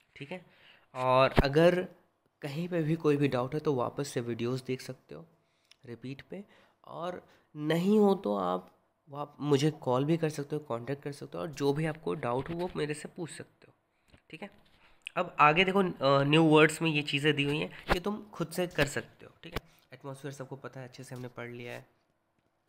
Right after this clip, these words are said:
फिर वेसल्स के, वेसल के बारे में हमने पढ़ लिया है,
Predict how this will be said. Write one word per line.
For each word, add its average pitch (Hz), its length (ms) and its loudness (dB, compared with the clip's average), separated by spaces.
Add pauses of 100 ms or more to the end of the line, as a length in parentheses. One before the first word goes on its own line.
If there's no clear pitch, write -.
(540)
फिर 131 240 -14 (300)
वेसल्स 135 460 -6
के, - 180 -16
वेसल 131 320 -4
के 139 80 -2
बारे 131 120 0
में 135 60 -2
हमने 135 160 -4
पढ़ 131 280 -10
लिया 123 260 -8
है, 123 200 -12